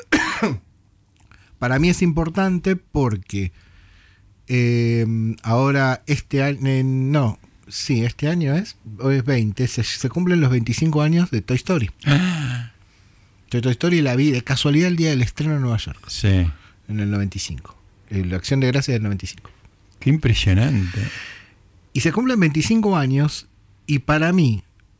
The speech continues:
Speaker 1: que esto es algo que me cuesta mucho convencer a la gente, tanto Disney como Pixar ahora son capitales para entender todo el estado del cine, incluso lo que está en contra de eso.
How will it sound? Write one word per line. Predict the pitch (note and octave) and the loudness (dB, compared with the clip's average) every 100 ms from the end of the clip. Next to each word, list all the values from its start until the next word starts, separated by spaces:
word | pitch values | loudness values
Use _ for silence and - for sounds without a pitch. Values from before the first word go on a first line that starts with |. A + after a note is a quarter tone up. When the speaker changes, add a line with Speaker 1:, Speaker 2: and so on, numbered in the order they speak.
| _ _ _ _ _ _ _ | _ _ _ _ _ _ _
Speaker 1:
que | - | -4
esto | C#3+ - | -2 0
es | C#3+ | 0
algo | C3+ C3 | 0 0
que | A2+ | 0
me | G#2+ | -2
cuesta | - C#3 C#3 | -2 -4 -2
mucho | C3+ D#3 C3 | 0 0 0
convencer | G#2 G#2+ A2 C#3 | -2 -2 -2 -2
a | D3 | -2
la | |
gente, | C3 C3 A2+ A2+ - - - | -2 -4 -4 -6 -10 -10 -2
tanto | G#3+ G3 G3 | 0 0 2
Disney | F3+ D#3 A2 G2 D#2+ - _ _ _ _ _ _ _ _ _ _ _ _ - _ _ | 2 2 0 -4 -6 -10 _ _ _ _ _ _ _ _ _ _ _ _ -20 _ _
como | B2+ B2 | 0 0
Pixar | E3 E3+ - D#3 | 0 -2 -2 -2
ahora | C3+ G#2+ G#2 B2+ _ - - _ | -2 -4 -4 -8 _ -20 -20 _
son | - A#3+ | -4 -2
capitales | A3+ G3+ G3 A3+ G3 | 0 -2 -2 -2 0
para | D#3 | -2
entender | C#3 D3 F3 | -2 -2 -4
todo | - - A3 | -4 -4 -2
el | F#3+ | -2
estado | - G3 | 0 0
del | E3 D3+ | 0 0
cine, | - G#3 G3 | 0 -2 0
incluso | D3 F#3 G#3 F#3 | 0 2 2 4
lo | D#3+ B2+ | 2 2
que | - | 0
está | B2+ - F3 | -4 -2 -2
en | F3 | -2
contra | D3+ G3 G3+ F3+ D3+ | -2 -2 -2 -4 -4
de | G2 | -6
eso. | D#2+ - | -8 -12